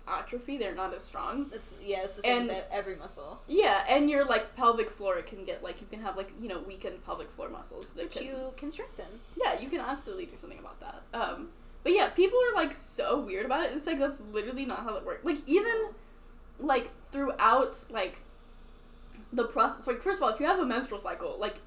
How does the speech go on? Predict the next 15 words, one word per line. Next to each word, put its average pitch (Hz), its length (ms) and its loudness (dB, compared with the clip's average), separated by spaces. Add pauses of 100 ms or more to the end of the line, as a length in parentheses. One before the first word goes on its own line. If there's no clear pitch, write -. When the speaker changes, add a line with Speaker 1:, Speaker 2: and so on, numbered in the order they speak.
Speaker 1:
it, 226 280 4
the, 208 300 2
like, 196 200 2
shape 254 500 0
and, 220 200 2
like, - 260 -6
depth 214 320 -2
of 214 120 -6
your 202 120 -4
vaginal 240 340 -6
canal 247 240 -2
changes 285 520 -2
throughout 220 340 -2
the 196 80 -8
month. 175 240 -8